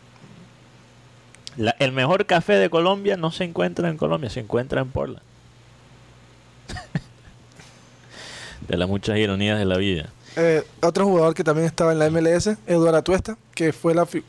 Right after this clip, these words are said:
Speaker 2: fue el jugador más caro que compró el Palmeiras en estos momentos. Así que la M L S
Speaker 1: ¿Tú sabes cuánto se vendió Eduardo Atuesta a la M L S,
Speaker 2: No,
Speaker 1: Guti?
Speaker 2: ni quinientos mil dólares.
Speaker 1: Trescientos mil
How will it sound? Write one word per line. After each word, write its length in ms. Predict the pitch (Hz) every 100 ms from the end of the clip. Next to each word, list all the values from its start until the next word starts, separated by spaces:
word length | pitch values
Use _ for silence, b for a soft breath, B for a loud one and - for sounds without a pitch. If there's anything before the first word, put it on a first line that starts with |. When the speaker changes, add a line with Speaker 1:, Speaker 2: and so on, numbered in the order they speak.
| -
Speaker 2:
fue 80 | 165
el 40 |
jugador 200 | 170 170
más 140 | 165 -
caro 220 | 175 175
que 100 | 180
compró 260 | 156 135 151
el 60 |
Palmeiras 460 | - 165 165 175 175
en 80 | 170
estos 200 | 160 165
momentos. 520 | 156 156 175 180 214 - B B B B B B B B B -
Así 300 | 147 175 151
que 440 | 208 208 202 - -
la 160 | 170 175
M 180 | 196 220
L 200 | 208 196
S 140 | -
Speaker 1:
¿Tú 60 | 139
sabes 260 | 190 180
cuánto 460 | - 175 185 185 175
se 140 | 160
vendió 540 | 135 127 143 165 170 - _ _ - - -
Eduardo 360 | 147 156 143
Atuesta 640 | 123 151 151 - 151 143 - - - - - - - - - - - - - -
a 140 | 113
la 140 | 104 110
M 140 | 135
L 160 | 131 139
S, 360 | 139 151 147 - - - - - - - - - -
Speaker 2:
No, 100 | 117
Speaker 1:
Guti? 300 | 135 139 143
Speaker 2:
ni 160 | 147 170
quinientos 340 | 180 170 156
mil 140 | 165 175
dólares. 400 | 202 156 - - - - - - - -
Speaker 1:
Trescientos 920 | 117 110 - - 147 156 139 147 143
mil 600 | 127 123 151 170 170